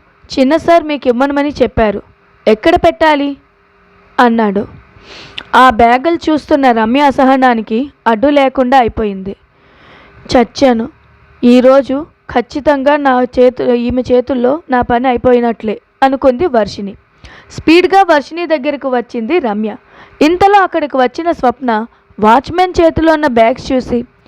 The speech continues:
"ఏంటిది వాచ్మెన్?" అని అడగడంతో, "చిన్న సార్ ఇచ్చారమ్మా,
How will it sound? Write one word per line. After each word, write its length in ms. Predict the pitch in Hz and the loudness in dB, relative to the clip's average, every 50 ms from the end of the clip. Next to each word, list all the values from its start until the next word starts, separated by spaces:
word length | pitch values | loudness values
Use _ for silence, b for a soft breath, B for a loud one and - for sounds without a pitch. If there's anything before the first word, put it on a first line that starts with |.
| b b b b b b b - | b b b b b b b 0
"ఏంటిది 420 | 214 226 247 302 311 - 381 339 | 2 4 4 2 2 2 2 4
వాచ్మెన్?" 440 | 302 269 240 220 - 240 240 262 320 - _ _ _ _ _ - - | 4 2 2 2 -2 -6 -6 -6 -6 -8 _ _ _ _ _ -4 -2
అని 160 | 285 277 285 | 0 2 2
అడగడంతో, 680 | 247 233 240 240 262 247 240 226 220 - 226 214 247 - b b b b b b b b - - 233 | 2 2 2 2 2 2 0 -2 -2 -4 -4 -4 -4 -6 b b b b b b b b -8 -4 -4
"చిన్న 200 | 220 220 254 320 | -2 0 -2 -2
సార్ 260 | 320 - 359 349 330 | 0 2 0 2 0
ఇచ్చారమ్మా, 680 | 302 240 - - 294 277 262 233 220 214 214 214 220 | -2 -4 0 0 2 2 2 2 0 0 -4 -4 -4